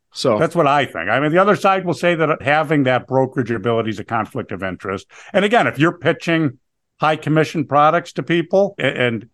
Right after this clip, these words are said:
Speaker 2: inappropriately selling them, I agree. But if you can trust yourself to do the right thing for clients and explain to clients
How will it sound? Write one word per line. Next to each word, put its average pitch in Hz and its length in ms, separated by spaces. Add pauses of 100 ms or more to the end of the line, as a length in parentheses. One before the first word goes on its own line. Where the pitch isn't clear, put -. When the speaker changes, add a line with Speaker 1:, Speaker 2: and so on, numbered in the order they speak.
(160)
Speaker 2:
inappropriately 143 680
selling 135 380
them, 180 220
I 139 160
agree. 175 420
But 135 180
if 131 120
you 180 100
can 160 340 (160)
trust - 400
yourself 151 720 (640)
to - 160
do 156 480 (240)
the 139 100
right 151 300
thing 151 160
for 139 160
clients 156 340
and 160 200
explain 143 580
to 180 80
clients 180 720